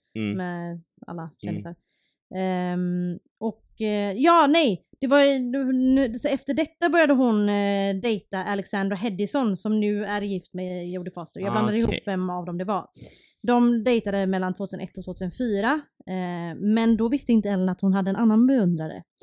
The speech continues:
Speaker 2: skådespelerskan Portia de Rossi, som för övrigt hette Amanda från början.
Speaker 1: Va?
Speaker 2: Ja, hon bytte sitt namn, eh, när hon... När hon, eh, tror jag hon bytte det när, när hon
Speaker 1: Men
Speaker 2: var
Speaker 1: från
Speaker 2: yngre.
Speaker 1: Australien,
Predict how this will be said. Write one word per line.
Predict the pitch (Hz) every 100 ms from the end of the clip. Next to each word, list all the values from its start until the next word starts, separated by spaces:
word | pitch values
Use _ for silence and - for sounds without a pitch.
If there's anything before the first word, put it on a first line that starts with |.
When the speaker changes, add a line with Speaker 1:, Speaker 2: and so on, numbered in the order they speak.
| _ - _ -
Speaker 2:
skådespelerskan | 240 185 - 196 190 180 - 190 208 220 - _ _ _ _ -
Portia | 202 - 196
de | 202
Rossi, | 202 196 - 233 294
som | - 269
för | 285
övrigt | 262 226 - - - _
hette | 262 220
Amanda | 226 247 175
från | 208
början. | 277 240 - _ _ _ _ _ -
Speaker 1:
Va? | 78 165 -
Speaker 2:
Ja, | 208
hon | 269 240
bytte | 254 220
sitt | 254 226
namn, | 185 180 185
eh, | 180 180 180
när | 190
hon... | 190 190 185 190
När |
hon, | 190 190 185
eh, | 180 180 175 170 170 160 175 -
tror | 240
jag | 220 214
hon | 233
bytte | 247 -
det | 202 202
när, | 190 190 - _ _
när | 233
hon | 220
Speaker 1:
Men |
Speaker 2:
var |
Speaker 1:
från | 160 147
Speaker 2:
yngre. | 123
Speaker 1:
Australien, | 101 107 90 90